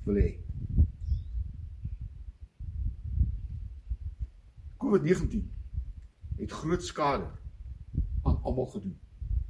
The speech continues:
Veral fisies. In hierdie tyd veral is daar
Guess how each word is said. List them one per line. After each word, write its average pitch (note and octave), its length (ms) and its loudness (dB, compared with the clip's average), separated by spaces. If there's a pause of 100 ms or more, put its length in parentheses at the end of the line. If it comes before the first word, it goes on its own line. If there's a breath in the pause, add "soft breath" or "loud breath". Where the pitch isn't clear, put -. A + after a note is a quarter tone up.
(140)
Veral F#3 280 2
fisies. - 540 -2 (680)
In D3+ 100 0
hierdie G#3+ 220 10
tyd A3 180 10
veral G#3+ 500 6 (340)
is - 100 0
daar F3+ 240 4